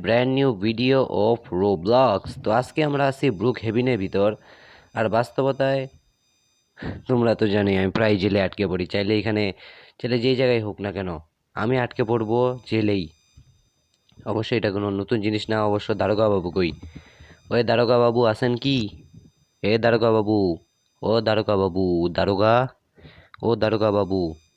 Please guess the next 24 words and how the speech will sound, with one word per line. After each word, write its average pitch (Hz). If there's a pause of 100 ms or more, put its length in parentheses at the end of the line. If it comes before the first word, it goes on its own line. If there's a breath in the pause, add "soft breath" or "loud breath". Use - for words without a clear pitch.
(640)
ভাই, 120
এই 127
পুলিশগুলা 117
তো 120
ঠিক -
করে 110
নিজের 107
কাজ 107 (100)
টাজ 107
করে 104
না। 117 (540 loud breath)
আমার 113
মনে 113
আছে 127
এইখান 120
দিয়ে 117
কোথাও 104
পালানো 110
একটা, 107
ও 110
হ্যাঁ, 92
এইখানে 104
ভেন্ট 98
আছে, 107